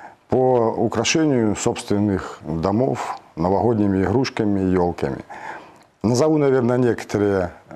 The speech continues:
моменты, на которые нужно обратить внимание в очередной раз. Это установить нужно ёлку на основании, которое, будем говорить, стоять прочно на полу. Чтобы ветки не касались, э,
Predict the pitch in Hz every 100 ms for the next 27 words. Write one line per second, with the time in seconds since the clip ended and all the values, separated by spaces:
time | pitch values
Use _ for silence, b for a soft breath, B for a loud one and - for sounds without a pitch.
0 | 71 104 131 151 156 95 82 - 98 104
1 | 107 110 110 110 90 101 104 104 92 95
2 | 117 151 139 120 113 117 110 113 110 104
3 | 95 - B B _ 170 165 110 110 95
4 | 113 123 151 107 92 98 120 151 143 95
5 | 98 101 92 87 - - - 95 - 117
6 | 135 156 139 101 - - 113 107 98 90
7 | 92 90 95 90 - 110 127 120 B B
8 | - 151 147 - 120 107 85 87 82 73
9 | 67 B B B B - 139 131 147 175
10 | - - 98 107 - 123 123 101 - -
11 | 80